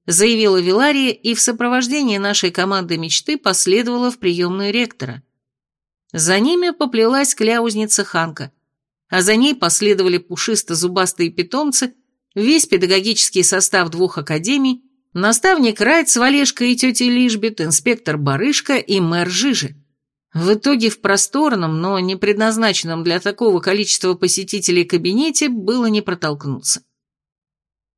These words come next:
Всю ночь министерские работники, как правильно ранее заметил никем не уважаемый министр, чинили правосудие и наносили вред –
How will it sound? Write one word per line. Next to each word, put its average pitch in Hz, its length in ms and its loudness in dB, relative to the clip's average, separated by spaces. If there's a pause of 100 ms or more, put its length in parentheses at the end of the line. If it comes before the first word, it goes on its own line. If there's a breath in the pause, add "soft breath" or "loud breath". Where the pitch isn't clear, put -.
Всю - 420 2
ночь 262 500 2
министерские 156 880 -2
работники, 180 720 -4 (480)
как 190 200 -2
правильно 175 440 0
ранее 165 320 0
заметил 170 420 -2
никем 165 380 -2
не 151 100 0
уважаемый 156 520 -2
министр, 170 500 -4 (460)
чинили 226 520 4
правосудие 233 920 0
и 208 200 -2
наносили 175 600 0
вред – 147 400 -4